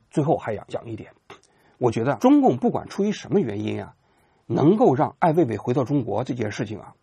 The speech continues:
哎，我觉得还是要给中共点个赞的。艾未未这样的人呐，他实际上你看，你让他回国了，回国之后呢，他看到今天中国的发展变化，他不是还称赞中共现在你的行政效率高吗？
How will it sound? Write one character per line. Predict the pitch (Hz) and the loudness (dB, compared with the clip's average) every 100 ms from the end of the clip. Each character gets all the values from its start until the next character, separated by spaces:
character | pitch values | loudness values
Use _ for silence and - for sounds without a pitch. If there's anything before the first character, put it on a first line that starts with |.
| - - | -12 -8
哎， | 180 _ - | -8 _ -6
我 | 117 | -6
觉 | 110 | -2
得 | 113 | -4
还 | 123 104 | -4 -6
是 | 123 | -6
要 | 107 | -8
给 | 98 | -10
中 | - 120 | -8 -8
共 | |
点 | 110 - | -8 -14
个 | - | -10
赞 | 120 135 - | -8 -8 -12
的。 | _ _ _ _ _ _ _ _ - | _ _ _ _ _ _ _ _ 2
艾 | 302 269 | 4 6
未 | 302 | 6
未 | 294 175 | 6 4
这 | 156 | 0
样 | 117 | -4
的 | 101 | -14
人 | 78 | -16
呐， | 82 - _ _ _ | -18 -20 _ _ _
他 | - | -6
实 | 226 170 | -4 0
际 | 220 | 0
上 | 190 131 | 0 -2
你 | |
看， | 214 - _ _ _ _ _ - | -6 -12 _ _ _ _ _ -2
你 | 151 | 2
让 | 165 254 202 | 4 4 2
他 | 190 | -2
回 | - 214 | 0 0
国 | 110 139 | 2 -2
了， | 190 _ _ _ _ - | -2 _ _ _ _ 4
回 | 226 | 6
国 | 233 | 6
之 | 214 | 4
后 | 240 226 | 4 2
呢， | 180 | 0
他 | 185 | -2
看 | 226 190 | 0 2
到 | 180 | 2
今 | 196 190 | 2 2
天 | 190 | 2
中 | 180 180 | 2 2
国 | 180 | 2
的 | |
发 | 170 185 | 6 6
展 | 151 123 | 6 4
变 | 160 | 4
化， | 120 117 - _ | 6 2 2 _
他 | - | -10
不 | 117 113 | -6 -6
是 | |
还 | 117 117 113 _ _ - | -2 0 -2 _ _ -8
称 | 127 120 | -2 4
赞 | 117 101 | 2 2
中 | 127 120 | -2 -2
共 | 117 | -2
现 | 104 117 | -4 -4
在 | 113 | -6
你 | 101 | -6
的 | 107 | -10
行 | 117 123 | -8 -6
政 | 120 | -4
效 | 135 | -2
率 | 113 | -2
高 | 101 120 | 2 4
吗？ | 123 117 | 4 2